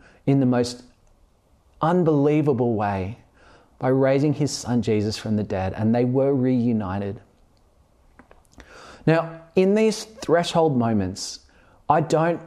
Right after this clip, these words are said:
I can't tell you what resurrection looks like, what it means. But what I can tell you is that, uh, Jesus' resurrection was a foretaste of things to come.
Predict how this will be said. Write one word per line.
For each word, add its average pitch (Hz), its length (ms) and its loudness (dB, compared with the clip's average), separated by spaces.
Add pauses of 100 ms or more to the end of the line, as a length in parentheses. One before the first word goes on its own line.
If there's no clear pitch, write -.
(380)
I 151 80 4
can't 170 320 0
tell 143 240 0
you 104 320 0 (480)
what 139 420 0
resurrection 117 1000 0 (400)
looks 110 320 -2
like, 95 220 -2
what 117 160 2
it 123 140 -2
means. 104 680 -4 (760)
But 143 80 4
what 147 300 2
I 147 120 0
can 143 420 -2
tell 131 240 -2
you 98 280 -2
is 107 220 -4
that, - 380 -2 (340)
uh, 95 440 0 (120)
Jesus' 160 480 0
resurrection 117 640 0
was 101 140 0
a 110 60 -2
foretaste 107 600 -4
of 98 80 -10
things 92 260 -8
to - 80 -10
come. 90 300 -14